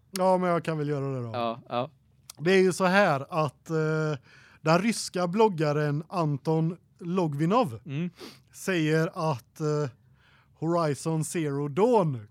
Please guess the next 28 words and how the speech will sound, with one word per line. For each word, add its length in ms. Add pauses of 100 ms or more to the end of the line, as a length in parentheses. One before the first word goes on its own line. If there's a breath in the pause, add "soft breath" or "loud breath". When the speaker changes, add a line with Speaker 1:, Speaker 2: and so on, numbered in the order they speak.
Speaker 1:
kommer 340
till 160
P 340
C 360
i 140
februari. 1080
Speaker 2:
Oh, 280 (140)
damn! 1160 (200)
Speaker 1:
Lyssna 300
nu, 120 (140)
rykten. 600
Det 100
här 140
Speaker 2:
Ja. 80
Speaker 1:
är 100
en 160
bloggare 520
Speaker 2:
Mm, 340
Speaker 1:
som 140
Speaker 2:
mm. 120
Speaker 1:
säger 140
detta. 160
Speaker 2:
Jajamensan. 480 (500 loud breath)
Speaker 1:
Eh, 560
februari 480
nästa 320
år. 380
Speaker 2:
Ja. 240